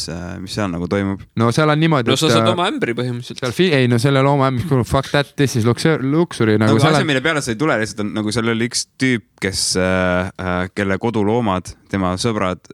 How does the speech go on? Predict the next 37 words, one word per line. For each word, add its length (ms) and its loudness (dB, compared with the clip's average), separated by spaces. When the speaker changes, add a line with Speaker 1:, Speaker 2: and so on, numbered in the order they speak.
Speaker 1:
äh, 160 -8
olid, 400 -2
äh, 480 -2
kuningkobrad. 720 -2
Ja 80 2
nagu, 240 0
kui 80 -2
sa 80 2
ei 60 2
osanud 340 -2
suhelda 460 0
nende 200 -2
loomadega, 640 -2
need 160 -2
pidevalt 360 -2
eks-, 240 -2
eksivad 400 -2
nagu 160 -4
nende 220 0
vanglate 340 -4
vahel 220 -2
ära, 180 -2
vaat 160 -12
see 140 -6
nagu 180 -4
tavaline 380 -2
niuke, 240 -4
nagu 240 -2
me 240 -4
näeme 240 0
rotti, 460 -4
neil 180 0
on 80 -6
nagu 140 -8
sellised 340 -4
probleemid. 400 -2
<laughs> 0 -